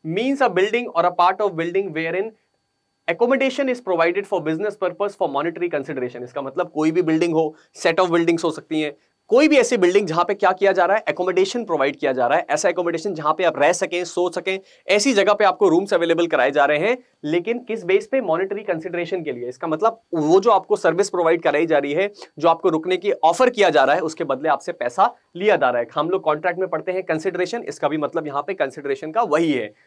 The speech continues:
तो अगर कोई ऐसा इंसान है जो मुफ्त में कोई लॉज खोल के रखा है, तो उसको हम इस एक्ट के अंतर्गत होटल की डेफिनेशन में नहीं लेंगे। आगे बढ़ते हैं। अब आता है हमारे पास सेक्शन टू के सब क्लॉज इलेवन में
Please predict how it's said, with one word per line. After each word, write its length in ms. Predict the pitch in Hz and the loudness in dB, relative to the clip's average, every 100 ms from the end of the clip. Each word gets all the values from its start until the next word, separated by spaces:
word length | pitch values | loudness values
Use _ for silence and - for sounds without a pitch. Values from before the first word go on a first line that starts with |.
| _ | _
तो 60 | 214 | -2
अगर 380 | 226 175 185 254 | 0 2 2 2
कोई 180 | 254 240 | 4 4
ऐसा 200 | 208 226 | 2 2
इंसान 320 | 214 208 202 | 0 0 0
है 60 | |
जो 120 | 208 190 | 0 0
मुफ्त 280 | 180 196 | 0 -4
में 140 | 208 208 | -4 0
कोई 160 | 202 | 2
लॉज 260 | 185 165 190 | 4 4 2
खोल 200 | - 190 | 2 2
के 100 | 190 | 2
रखा 220 | 170 160 | -2 0
है, 60 | 185 | 0
तो 140 | 196 | 0
उसको 300 | 143 156 - | -6 -6 -4
हम 280 | 160 196 262 _ _ _ _ _ _ - | -4 -4 -6 _ _ _ _ _ _ -4
इस 220 | 269 - _ 165 | -4 -4 _ 0
एक्ट 220 | 190 - | 0 0
के 60 | 196 | -4
अंतर्गत 380 | 160 160 190 - | -2 -2 -4 -4
होटल 320 | 131 143 143 | -6 -4 -4
की 100 | 143 | -4
डेफिनेशन 440 | 123 127 120 139 | -6 -6 -10 -6
में 180 | 175 302 - _ - | -2 -2 -4 _ -4
नहीं 240 | 208 196 | 0 2
लेंगे। 300 | 131 107 98 - 156 | 0 -4 -12 -8 0
आगे 220 | 185 202 | 2 4
बढ़ते 220 | 180 180 | 2 -2
हैं। 140 | 180 196 _ - _ _ _ _ _ _ _ _ _ _ _ _ _ _ _ _ _ _ - | -6 -8 _ -20 _ _ _ _ _ _ _ _ _ _ _ _ _ _ _ _ _ _ 2
अब 140 | 196 | 4
आता 180 | 214 240 | 4 4
है 60 | |
हमारे 220 | 220 202 214 | 4 2 4
पास 260 | 220 226 220 | 2 2 -2
सेक्शन 300 | 196 226 214 | -4 -4 -6
टू 200 | 233 247 | -6 -2
के 120 | 233 | -2
सब 220 | - - | 0 -2
क्लॉज 260 | 214 214 214 | 2 0 0
इलेवन 300 | 170 175 208 | 0 2 2
में 300 | 208 214 233 | 0 -2 -2